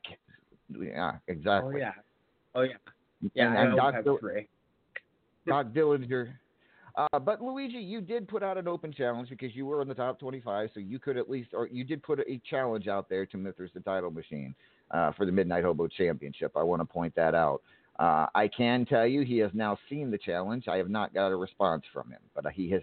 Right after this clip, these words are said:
Speaker 1: definitely seen it. All right? That
Speaker 2: Oh.
Speaker 1: much I can tell you.
Speaker 2: Yeah, he's probably gonna say no. <laughs>
Speaker 1: Well, he might. You never know. He has that. That is his right to do so.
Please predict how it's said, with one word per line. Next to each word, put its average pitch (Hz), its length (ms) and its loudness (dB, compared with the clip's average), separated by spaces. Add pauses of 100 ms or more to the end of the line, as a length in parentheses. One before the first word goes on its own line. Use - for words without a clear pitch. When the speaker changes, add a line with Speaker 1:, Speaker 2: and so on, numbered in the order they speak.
Speaker 1:
definitely 98 640 2
seen 73 180 -6
it. - 100 -16 (760)
All 73 180 4
right? 101 260 4 (440)
That 107 200 4
Speaker 2:
Oh. 98 40 -2
Speaker 1:
much 107 200 2
I 95 140 2
can 92 200 -4
tell 78 240 0
you. 65 120 -8 (1400)
Speaker 2:
Yeah, 104 200 4
he's 117 160 0
probably 117 300 4
gonna 110 240 2
say 107 140 0
no. 107 480 2 (180)
<laughs> 160 840 -4 (220)
Speaker 1:
Well, 240 240 2
he 151 100 2
might. 180 400 2
You 127 140 0
never 147 260 2
know. 175 220 0
He 104 160 -2
has 107 220 0
that. 107 180 0
That 95 180 2
is 107 240 -2
his 127 220 -2
right 120 340 0
to 113 80 -8
do 123 260 0
so. 65 280 -6